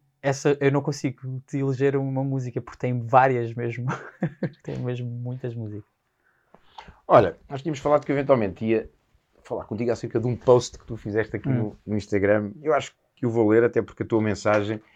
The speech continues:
Speaker 2: e tá muito, tá muito, olha. Olha, queria ler aqui um post que foi escrito por ti,
Speaker 1: Ok.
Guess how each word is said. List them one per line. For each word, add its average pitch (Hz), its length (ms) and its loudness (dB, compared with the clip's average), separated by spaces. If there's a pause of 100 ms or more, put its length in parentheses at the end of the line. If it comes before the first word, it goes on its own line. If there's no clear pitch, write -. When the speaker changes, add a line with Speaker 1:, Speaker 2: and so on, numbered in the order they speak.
(280)
Speaker 2:
e 110 80 -2
tá 127 160 8
muito, 123 320 2 (1080)
tá 117 160 2
muito, 107 680 0 (260)
olha. 85 220 -10 (640)
Olha, 104 200 6
queria 151 200 0
ler 151 160 0
aqui 143 360 -8 (200)
um 113 100 -12
post 131 380 2
que - 60 -20
foi 120 100 -2
escrito 104 320 -4
por 160 140 0
ti, 165 340 2
Speaker 1:
Ok. 123 440 -6